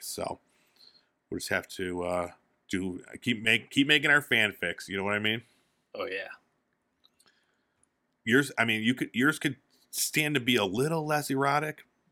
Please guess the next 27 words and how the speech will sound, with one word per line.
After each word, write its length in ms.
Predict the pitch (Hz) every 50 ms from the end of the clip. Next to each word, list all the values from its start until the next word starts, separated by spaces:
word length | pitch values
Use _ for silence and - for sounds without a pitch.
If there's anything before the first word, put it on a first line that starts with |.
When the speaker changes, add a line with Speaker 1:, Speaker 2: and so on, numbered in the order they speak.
| _ _ -
Speaker 1:
but, 220 | 135 131 131 131
you 80 | 143 143
know, 300 | 139 131 131 139 143 139 -
that's 220 | - - - -
just 180 | - 170 - -
a 20 | 165
note. 420 | 156 139 123 117 127 151 - - _ _ _ _ _ _ _ _ _ - - _ _ _ _ _ _ _ _ _ _ _ _ _ _ 113
Speaker 2:
My 200 | 104 98 95 90
bad. 340 | - 95 92 92 95 95
I 60 | 95 101
mean, 240 | 107 104 104 101 - _ _ -
<laughs> 0 | - - - - - - _ _ _ _ _ _ _ _ _ _ _ _ _ _ _ _ _ _ _ _ _ _ _ _ _ _ -
Speaker 1:
Yeah. 180 | 147 139 101 - - _ _ _ _ _ _ _ _ _ _ _ _ _ -
Speaker 2:
Yeah. 80 | - - - -
Speaker 1:
Moving 320 | 120 123 110 110 107 113
on. 220 | 117 113 101 95 - _ _ _ _ _ _ _ _ _ _ - - - - -
All 80 | 165
right, 180 | 131 123 120 110 -
and 120 | 120 123
then 100 | 127 131
the 140 | 131 127 123
last 440 | 120 123 123 120 120 123 - - -
game 220 | 127 120 113 113
that 100 | 113 117
was 120 | 113 107 101
announced, 380 | 113 110 107 104 104 101 98 - -
again, 440 | 113 107 101 123 123 113 101 95